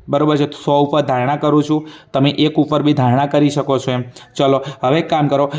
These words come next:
કીર્તને દિલીપના હિસ્સાનો પાંચમો ભાગ. તો હવે લાવો આપણે કીર્તનનો ભાગ. કોનો લાવો? કીર્તનનો ભાગ. હવે કીર્તનનો ભાગ શું કહે છે? દિલીપના હિસ્સાનો પાંચમો ભાગ. કોના હિસ્સાનો? તો અહીંયા લખી નાખું દિલીપનો ભાગ,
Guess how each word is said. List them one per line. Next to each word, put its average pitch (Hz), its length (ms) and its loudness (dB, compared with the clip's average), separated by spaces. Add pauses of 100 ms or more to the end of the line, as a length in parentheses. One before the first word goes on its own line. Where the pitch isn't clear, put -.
(140)
કીર્તને 170 440 2
દિલીપના 185 400 4
હિસ્સાનો 156 400 0
પાંચમો 143 380 -2
ભાગ. 123 180 -2 (240)
તો 151 80 0
હવે 135 180 2
લાવો 151 180 2
આપણે 151 200 0
કીર્તનનો 127 560 0
ભાગ. 107 180 -2 (320)
કોનો 165 200 2
લાવો? 156 340 2 (2250)
કીર્તનનો 143 880 0 (380)
ભાગ. 107 220 -2 (280)
હવે 123 100 -2
કીર્તનનો 143 560 0
ભાગ 131 220 -2
શું 165 160 0
કહે 143 140 -2
છે? 139 240 -2 (260)
દિલીપના 151 400 2
હિસ્સાનો 143 420 0
પાંચમો 156 400 -2
ભાગ. 110 160 -2 (180)
કોના 156 180 0
હિસ્સાનો? 151 440 0 (340)
તો 135 60 -2
અહીંયા 135 220 2
લખી 139 220 0
નાખું 135 320 0
દિલીપનો 151 500 2
ભાગ, 147 220 -2